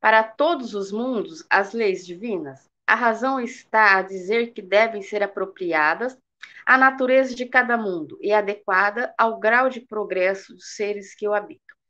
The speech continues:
Quer dizer, as leis naturais são, são, são as mesmas, só que elas são adequadas a cada tipo de mundo, a cada progresso do mundo.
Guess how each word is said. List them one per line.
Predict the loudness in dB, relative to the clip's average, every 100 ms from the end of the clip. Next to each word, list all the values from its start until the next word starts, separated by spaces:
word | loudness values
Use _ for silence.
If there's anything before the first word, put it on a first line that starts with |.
| _ -20 -20
Quer | -12
dizer, | -8 -4 -2
as | -2
leis | 0 2
naturais | 0 0 0 0 0
são, | -2 -2 -4 -8
são, | -10 -6 -6 -8 -10
são | -4 2
as | 2 2
mesmas, | 0 2 0 -4 -12 _ _ _
só | -2
que | -2 -2
elas | -2
são | 0 0
adequadas | 0 -2 -2 2 4 4 0
a | -4
cada | -2 0 -2
tipo | -2 -8 -6
de | -2
mundo, | 0 2 2 0
a | -2
cada | -2 -2 -2
progresso | -2 -2 4 4 4 0
do | -8
mundo. | -6 -2 -2 -2 -6